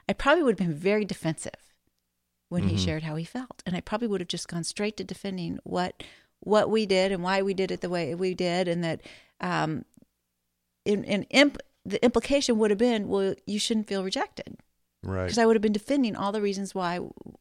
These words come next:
Speaker 1: you know, he wasn't rejected. And I was so thankful for the way the Lord has grown us in this area of emotional intelligence and self-awareness, because then we were able to have true empathy for him.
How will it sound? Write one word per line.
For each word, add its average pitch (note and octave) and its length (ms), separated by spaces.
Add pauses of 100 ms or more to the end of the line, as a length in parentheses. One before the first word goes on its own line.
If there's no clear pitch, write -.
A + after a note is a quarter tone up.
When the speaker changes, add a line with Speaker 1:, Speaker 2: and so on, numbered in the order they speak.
(300)
Speaker 1:
you G3 100
know, E3+ 120
he F#3+ 120
wasn't F#3 240
rejected. G#3 540 (1080)
And G3 300
I A3+ 80
was A3 120
so C#4 180
thankful C#4 440
for F#3 340 (160)
the - 240
way G3 200
the F#3+ 120
Lord F3+ 320
has E3+ 240
grown E3 420
us - 380
in E3 160
this D#3+ 220
area D3+ 600 (240)
of D#3+ 100
emotional E3 420
intelligence - 760
and D#3 120
self-awareness, D#3+ 840
because F3 380
then F#3+ 140
we G3+ 120
were G3 180
able F#3+ 260
to F3 60
have D#3+ 300
true - 180
empathy E3+ 400
for - 180
him. - 400